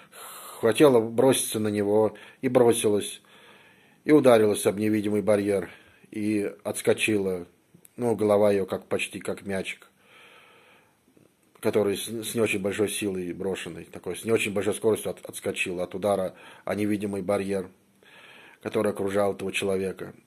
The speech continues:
Ну, и тут змея это поняла, что на этого она напасть не может. Вот. От злобы начала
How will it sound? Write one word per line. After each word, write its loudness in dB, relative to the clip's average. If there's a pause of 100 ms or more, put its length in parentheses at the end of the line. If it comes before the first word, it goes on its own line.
(100)
Ну, 0
и -2
тут -4
змея 4
это 2
поняла, 0
что -2 (800)
на 2
этого 4
она 0
напасть 0
не -2
может. 2 (1900)
Вот. -2
От 0
злобы 4
начала 0